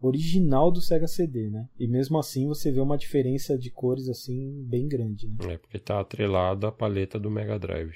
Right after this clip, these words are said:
Speaker 2: de qualquer forma.
Speaker 1: Além do Final Fight, tem outras pérolas, como por exemplo o Snatcher.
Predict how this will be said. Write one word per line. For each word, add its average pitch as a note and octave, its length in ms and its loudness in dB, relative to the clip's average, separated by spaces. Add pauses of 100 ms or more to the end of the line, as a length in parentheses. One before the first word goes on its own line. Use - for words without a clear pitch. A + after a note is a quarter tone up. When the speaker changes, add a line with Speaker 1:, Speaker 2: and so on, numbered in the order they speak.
(120)
Speaker 2:
de - 120 -20
qualquer - 320 -10
forma. F2 400 -12
Speaker 1:
Além C#3 300 2
do D3 80 2
Final C#3+ 340 0
Fight, C#3+ 320 0
tem E3 160 0
outras E3 320 -2
pérolas, C3+ 540 4
como A#2+ 220 -4
por C3 160 0
exemplo B2+ 340 2
o - 20 2
Snatcher. B2+ 640 0